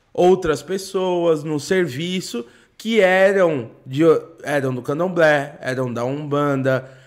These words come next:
eram só do esotérico. E como eu tava precisando, como o seu pai veio a precisar, buscando auxílio, buscando,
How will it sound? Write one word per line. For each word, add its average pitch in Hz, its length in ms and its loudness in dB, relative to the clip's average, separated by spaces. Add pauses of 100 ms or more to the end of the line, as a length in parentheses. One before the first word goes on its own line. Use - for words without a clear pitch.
eram 160 380 4
só 165 320 2
do 143 180 4
esotérico. 147 1000 2 (460)
E 339 280 2
como 302 280 2
eu 240 140 6 (320)
tava 190 320 4
precisando, 160 720 -2
como 135 360 -4
o 131 60 -4
seu 131 180 -4
pai 143 220 0
veio 131 220 0
a 123 40 -2
precisar, 127 880 -4 (140)
buscando 139 500 -4
auxílio, 139 640 -2
buscando, 131 440 -4